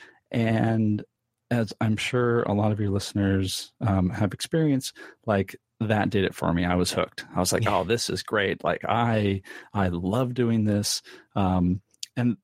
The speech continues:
Speaker 1: y-, you know, that was my gateway drug to, um, you know, uh, many, many years and many, uh, dollars <laughs> spent on
Speaker 2: Yeah.
Speaker 1: equipment. And, um, so, so, so that was, it, it, it started purely as a,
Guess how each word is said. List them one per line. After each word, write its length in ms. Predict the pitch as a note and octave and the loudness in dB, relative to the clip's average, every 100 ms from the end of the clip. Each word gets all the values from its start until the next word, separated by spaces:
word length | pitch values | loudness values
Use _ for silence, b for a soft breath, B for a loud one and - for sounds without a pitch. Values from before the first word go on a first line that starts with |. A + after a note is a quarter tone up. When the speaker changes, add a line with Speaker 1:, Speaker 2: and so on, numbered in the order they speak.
| _ | _
Speaker 1:
y-, 140 | C3 A#2 | -4 -2
you 80 | B2 | 0
know, 260 | A2+ A2 F3 | 2 0 -2
that 200 | C3 C3+ | -2 0
was 140 | C3+ A#2+ | 0 0
my 180 | A2+ | 0
gateway 420 | G#2 A#2 G#2 G#2 G2+ | 0 0 0 0 0
drug 360 | G2+ G2+ F#2+ | 2 0 0
to, 500 | - A2 G2+ F#2+ F#2 - | -2 0 2 2 0 0
um, 640 | G2+ G2 F#2 F2+ F2+ F#2 - B B B B | 0 2 0 0 0 0 -4 B B B B
you 100 | F3+ | -2
know, 160 | C#3 G2+ | 0 2
uh, 160 | F#2+ G#2 B B B B B B | 2 0 B B B B B B
many, 260 | C3 A#2+ A#2 | -2 0 0
many 280 | G#2 A#2 A2+ | 0 0 2
years 400 | G#2+ G#2+ G2+ G#2+ | 2 2 2 2
and 360 | F#2+ F#2+ G2+ G#2+ | 0 0 -2 0
many, 400 | G2+ G2 G2 - B B B B - | 2 2 0 -4 B B B B -2
uh, 260 | F#2+ F2 | 0 0
dollars 520 | F2+ G2+ F#2+ G2 G2 | 0 0 2 2 2
<laughs> 80 | - | 0
spent 440 | - B2+ A#2 - B2 | 0 0 0 -2 -2
on 120 | C#3+ | 2
Speaker 2:
Yeah. 240 | C#3+ E3+ | 2 2
Speaker 1:
equipment. 640 | D#3+ D#3 - C#3 C3 - | 2 0 0 0 0 0
And, 220 | C3 A#2 G#2 A#2 D3 A#2+ | 0 0 -2 -6 -2 0
um, 540 | D3 C3+ B2 A#2 A#2 A#2 B B | 0 2 2 2 0 -2 B B
so, 340 | - E3 D#3 - - | -4 -2 0 -2 -2
so, 380 | - C#3+ C#3 - - | 0 2 0 -2 -4
so 160 | C#3+ C3+ | -2 0
that 260 | E3+ F#3 _ _ _ _ _ _ E3 | 0 0 _ _ _ _ _ _ -8
was, 420 | F3+ C#3+ C3 - - - | -2 0 0 -2 -10 -4
it, 180 | C#3 C#3+ | -2 0
it, 140 | D3 | 0
it 140 | D3+ C#3+ | 0 0
started 340 | G3 F3+ D#3 | 0 0 -2
purely 380 | - G#3 F#3+ D3+ | 0 0 2 2
as 260 | A#2 A2 G#2+ | 2 2 2
a, 320 | G#2 G#2 | 2 2